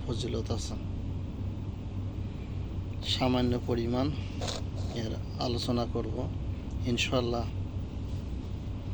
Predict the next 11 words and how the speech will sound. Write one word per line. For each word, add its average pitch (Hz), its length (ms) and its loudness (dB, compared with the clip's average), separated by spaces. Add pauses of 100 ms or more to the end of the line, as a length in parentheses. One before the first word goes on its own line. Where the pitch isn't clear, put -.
(420)
এর 117 140 2
দ্বারা 120 260 6 (1120)
কিঞ্চিত 127 360 4 (120)
পরিমাণ 123 420 6
হলেও 127 320 6
আপনারা 123 340 4
উপকৃত 113 400 0 (100)
হবেন, - 200 2 (640)
এটা 117 220 2
আমার 117 180 2 (1200)
বিশ্বাস। 113 380 2